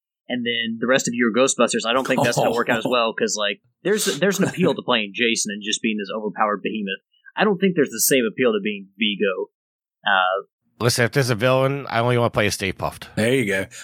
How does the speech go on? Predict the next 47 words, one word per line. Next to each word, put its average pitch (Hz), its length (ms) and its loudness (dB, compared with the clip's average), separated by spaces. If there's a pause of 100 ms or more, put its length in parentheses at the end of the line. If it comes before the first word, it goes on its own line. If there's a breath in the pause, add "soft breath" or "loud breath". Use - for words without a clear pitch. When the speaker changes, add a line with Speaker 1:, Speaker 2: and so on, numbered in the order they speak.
(100)
Speaker 2:
Well, 139 100 2
you 147 100 2
got, 160 160 2
also 156 320 2
got, 113 280 0
they 120 100 4
did 127 220 2
The 98 100 2
Predator, 180 540 -2
which 110 180 0
is 107 140 0
the 110 100 2
most 101 300 2
recent 139 340 0
game 151 220 2
that 143 60 0
they 143 120 2
did 151 220 0
for 143 100 2
PlayStation. 156 640 0 (800)
And, 113 380 2
um, 95 400 0
I 123 60 -2
don't 160 80 2
know 160 60 2
if 127 60 2
you 151 60 4
guys 135 160 2
have 107 120 -4
played 147 200 2
that. 110 120 2
That 147 100 2
was 143 100 4
actually 127 200 2
free 143 340 0
for 185 120 -2
Plus - 440 2
not 92 100 0
too - 140 -2
long 85 160 -2
ago. 85 260 0 (300 loud breath)
But 92 100 -2
that's 185 260 0
a 240 80 2
really 131 720 0
good, 113 440 0 (120)
uh, 92 380 0